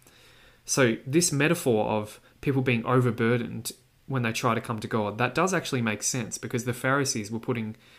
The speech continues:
spiritual blocks or burdens on people so they couldn't get to the Father. So Jesus here is basically saying, "Come to me and I will help you find the Father. You won't have to work anymore." So do you notice that? Often people,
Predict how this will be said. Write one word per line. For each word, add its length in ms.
spiritual 500
blocks 440
or 100
burdens 480
on 140
people 320
so 120
they 160
couldn't 320
get 200
to 80
the 100
Father. 480
So 220
Jesus 400
here 160
is 100
basically 500
saying, 420
"Come 320
to 120
me 400
and 240
I 200
will 160
help 280
you 100
find 340
the 40
Father. 520
You 200
won't 260
have 200
to 100
work 360
anymore." 480
So 200
do 80
you 80
notice 280
that? 200
Often 240
people, 420